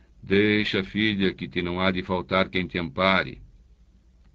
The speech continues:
Era então no começo de setembro. A senhora Dona Maria da Assunção, que tinha uma casa na praia da Vieira, propôs levar a São Joaneira e Amélia para a estação dos banhos, para ela espalhar nos bons ares saudáveis,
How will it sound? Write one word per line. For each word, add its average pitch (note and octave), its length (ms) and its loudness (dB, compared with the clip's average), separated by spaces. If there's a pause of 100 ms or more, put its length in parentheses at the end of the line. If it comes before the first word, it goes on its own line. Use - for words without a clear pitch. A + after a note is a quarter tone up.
(400)
Era F3+ 220 2
então G2+ 320 0
no F#2+ 140 0
começo F#2+ 440 -2
de E2 120 -8
setembro. C#2+ 500 -8 (560)
A F#2 80 -6
senhora F#2+ 340 2
Dona F2 280 -2
Maria D#2+ 400 0
da C#2+ 140 -4
Assunção, A2+ 540 -2 (240)
que F2+ 140 -6
tinha F#2+ 240 2
uma F2 160 0
casa F2+ 400 0
na D#2 140 -4
praia C#2+ 420 -2
da D#2 140 -6
Vieira, A2+ 440 -2 (220)
propôs B2+ 400 -2
levar E2+ 340 0
a D2 60 -6
São G#2 240 -2
Joaneira E2+ 560 -2
e E2+ 80 0
Amélia F2+ 420 0
para E2+ 260 -4
a D#2+ 40 -2
estação D2 400 -6
dos E2+ 160 -6
banhos, E2+ 560 -4 (260)
para E2+ 220 -4
ela E2+ 260 -2
espalhar F2 600 0
nos C2+ 240 -10
bons F2+ 320 -6
ares D#2+ 300 -4
saudáveis, F#2+ 760 -2